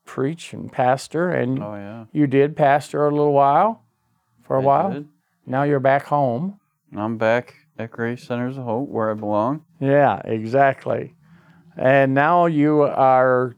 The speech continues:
Speaker 1: doing what here at Grace Centers?
Speaker 2: Uh, I'm the director of the men's program.
Speaker 1: Yeah.
Speaker 2: I had done that job for a while.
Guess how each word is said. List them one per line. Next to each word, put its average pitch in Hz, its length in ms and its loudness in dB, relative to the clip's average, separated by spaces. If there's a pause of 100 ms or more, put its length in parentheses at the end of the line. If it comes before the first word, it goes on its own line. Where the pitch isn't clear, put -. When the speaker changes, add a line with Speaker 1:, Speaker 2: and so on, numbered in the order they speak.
(100)
Speaker 1:
doing 135 320 0
what 143 240 -2
here 131 240 -2
at 120 160 -6
Grace 147 260 -4
Centers? 117 380 -14 (260)
Speaker 2:
Uh, 113 60 -8
I'm 117 640 0
the 127 160 -2
director 120 460 -6
of 127 80 -6
the 113 80 -8
men's 131 320 -6
program. 95 720 -6 (280)
Speaker 1:
Yeah. 131 180 -12
Speaker 2:
I 110 100 -4
had 110 240 -8
done 113 180 -10
that 113 320 -12
job 113 340 -8
for 107 120 -8
a 101 60 -8
while. 110 520 -4